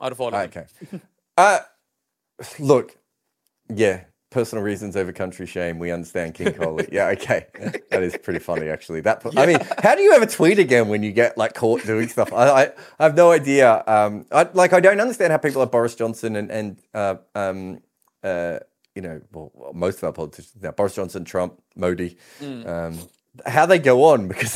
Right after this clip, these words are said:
Speaker 2: they get caught in such blatant lies and they just never look behind them, I suppose. It's, it's that, that's yesterday's news and I'm on to my new scandal. Um,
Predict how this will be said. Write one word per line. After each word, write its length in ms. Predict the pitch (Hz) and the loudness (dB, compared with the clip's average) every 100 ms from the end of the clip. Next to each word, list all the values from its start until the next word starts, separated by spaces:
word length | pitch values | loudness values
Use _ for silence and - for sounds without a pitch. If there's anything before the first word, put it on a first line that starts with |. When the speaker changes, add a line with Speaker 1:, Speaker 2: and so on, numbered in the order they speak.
| - | -2
Speaker 2:
they 60 | 180 | 0
get 400 | 170 220 - - | 2 0 -2 -2
caught 340 | 160 151 139 | 4 4 4
in 80 | 101 | -4
such 300 | - 117 113 | -6 -6 -2
blatant 400 | 120 147 127 120 | 0 0 -2 0
lies 440 | 117 117 104 92 | 4 4 2 0
and 100 | 104 | -4
they 80 | 104 | -4
just 180 | 117 131 | -6 -4
never 160 | 143 139 | -2 -2
look 160 | 127 | 0
behind 340 | 120 117 127 127 | 0 2 0 -2
them, 120 | 90 | -6
I 60 | 87 | -8
suppose. 400 | 90 87 85 - - - - - | -8 -8 -6 -8 -16 -20 -20 -16
It's, 140 | 107 | -4
it's 160 | 135 117 | -2 2
that, 220 | 160 185 | 4 4
that's 200 | 165 185 | 4 4
yesterday's 460 | 185 185 156 135 117 | 4 4 4 2 2
news 300 | 110 98 87 | 0 -2 -2
and 80 | 107 | 0
I'm 140 | 123 | 2
on 140 | 135 127 | 2 0
to 100 | 120 | 0
my 140 | 113 | 0
new 180 | 117 151 | 0 -2
scandal. 480 | - 117 90 78 71 - - - 196 | 0 0 0 -4 -12 -14 -16 -10 2
Um, 420 | 135 139 139 | 4 4 0